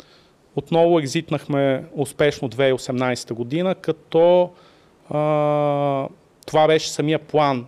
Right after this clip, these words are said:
Това беше, може би, най-, а, най-планирания успех, който имам през живота си.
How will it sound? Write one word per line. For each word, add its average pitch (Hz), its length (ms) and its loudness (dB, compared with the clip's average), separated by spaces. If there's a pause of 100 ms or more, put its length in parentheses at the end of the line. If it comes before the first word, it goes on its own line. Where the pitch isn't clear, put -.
Това 143 200 0
беше, 139 280 -2
може 131 220 -4
би, 131 100 -8
най-, 131 500 -4 (720)
а, 120 600 -8 (1120)
най-планирания 147 840 0
успех, 131 420 -2
който 123 380 -2
имам 120 200 0
през 113 220 -6
живота 123 420 -2
си. 165 360 -4